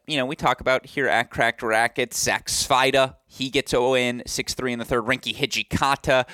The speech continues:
coming off of that semifinal a few weeks ago, he gets a six and six win over a fellow countryman in the always dangerous on grass courts,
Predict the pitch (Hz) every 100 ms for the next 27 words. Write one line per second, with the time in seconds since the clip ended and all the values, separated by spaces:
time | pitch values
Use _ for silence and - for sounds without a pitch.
0 | - - 131 120 117 110 110 - 123 113
1 | 120 113 107 - 117 107 107 - 110 107
2 | - 131 127 - - 120 - 113 - 113
3 | 117 110 104 98 - 95 101 107 101 98
4 | 98 87 90 104 107 104 101 101 98 98
5 | 92 98 95 98 101 - - 95 98 -